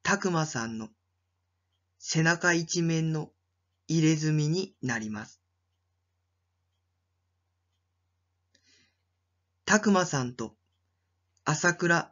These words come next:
未来さんの出会いは、豊橋のクラブで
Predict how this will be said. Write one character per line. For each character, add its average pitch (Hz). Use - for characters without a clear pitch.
未 156
来 175
さ 165
ん 165
の 160
出 156
会 170
い -
は、 -
豊 196
橋 147
の 117
ク -
ラ 139
ブ 143
で 139